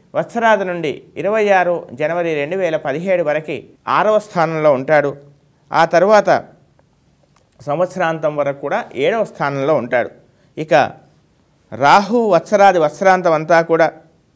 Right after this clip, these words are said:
మూడో స్థానంలో, కేతువు తొమ్మిదో స్థానంలో ఉంటారు. ఈ విధమైనటువంటి గ్రహస్థితి పరిశీలించి చూసినట్లయితే ఈ మిథున రాశి వారికి కూడా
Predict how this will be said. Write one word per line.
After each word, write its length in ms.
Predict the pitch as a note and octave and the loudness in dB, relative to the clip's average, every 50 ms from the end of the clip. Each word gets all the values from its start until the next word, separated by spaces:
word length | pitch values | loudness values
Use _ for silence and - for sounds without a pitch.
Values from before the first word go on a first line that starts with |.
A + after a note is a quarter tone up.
| _ _ _ _ _ _ _ _ - | _ _ _ _ _ _ _ _ -8
మూడో 240 | C3+ D#3 F3+ A3 G#3+ | -4 -2 0 0 0
స్థానంలో, 640 | G#3 - - F#3 E3 E3+ E3 E3 D#3+ D#3+ D#3+ C#3+ - - - | -2 -4 -4 -4 -2 -2 -2 -4 -4 -4 -4 -6 -8 -12 -8
కేతువు 580 | - E3 F3 F3 F#3 D#3+ B2+ - - - _ _ _ _ _ _ _ _ _ _ _ _ _ _ _ _ _ _ _ _ _ _ _ _ _ _ | -6 -4 -4 -4 -4 -6 -8 -8 -12 -18 _ _ _ _ _ _ _ _ _ _ _ _ _ _ _ _ _ _ _ _ _ _ _ _ _ _
తొమ్మిదో 340 | - E3 F#3 G#3 A3 A3 G3+ | -4 -4 -2 0 0 0 -2
స్థానంలో 480 | - - - E3 D3 D3+ D3 D3 D3 C#3 | -2 -4 -2 0 0 0 0 2 2 0
ఉంటారు. 340 | A#2+ B2 B2+ D3+ - - - - _ _ _ _ _ _ _ _ _ _ _ _ - | 0 0 0 0 0 0 -2 -8 _ _ _ _ _ _ _ _ _ _ _ _ -10
ఈ 140 | E3+ G3 A3+ | -6 -4 -4
విధమైనటువంటి 760 | A3+ A3 G3+ G3+ C4 C4+ C4 B3 G#3+ G3+ F3+ F3+ F3 E3+ D#3+ | -4 -4 -4 -4 -4 -2 -2 -2 -4 -4 -6 -6 -6 -6 -6
గ్రహస్థితి 540 | C3 C3 D3 F3 A3 G#3+ - - F3+ D3 C#3+ | -6 -6 -6 -6 -6 -8 -10 -12 -12 -12 -10
పరిశీలించి 600 | - C#3 D3 - - - E3+ E3 E3 D#3 D3 C#3 B2 C3 | -6 -6 -6 -6 -8 -8 -8 -8 -8 -10 -14 -14 -12 -10
చూసినట్లయితే 720 | B2+ C3+ - F3 E3 D#3 D#3+ D3+ D3+ D3+ D3+ E3 D#3+ - - _ _ _ _ _ _ _ _ _ _ _ _ _ _ - | -10 -10 -10 -8 -10 -10 -8 -8 -10 -10 -8 -10 -12 -12 -14 _ _ _ _ _ _ _ _ _ _ _ _ _ _ -6
ఈ 140 | D#3 E3+ E3+ | -4 -4 -4
మిథున 300 | E3 D#3+ D#3+ D#3 A3 C4+ | -4 -6 -6 -6 -4 -2
రాశి 300 | A#3 G3+ F3 E3+ - F3 | -2 -2 -2 -2 -4 -2
వారికి 280 | D#3 D3+ D3 D3 C#3 - | -2 -2 -2 -2 -6 -8
కూడా 260 | D#3 D#3 D#3 D#3 | -6 -4 -4 -4